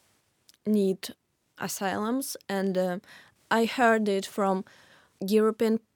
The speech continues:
politicians and even from Icelandic politicians that Russians are not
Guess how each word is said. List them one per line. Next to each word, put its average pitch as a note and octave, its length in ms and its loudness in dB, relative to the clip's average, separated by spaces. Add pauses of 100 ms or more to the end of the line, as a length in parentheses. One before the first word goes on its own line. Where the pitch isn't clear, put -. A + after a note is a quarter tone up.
(140)
politicians C4+ 960 -2
and F#3 280 -4
even F#3 260 -2
from F3+ 340 -6
Icelandic A3 720 -2
politicians A#3 760 -4
that F#3 340 -2 (120)
Russians A3+ 720 -4 (100)
are F#3+ 280 -2
not F#3 360 -6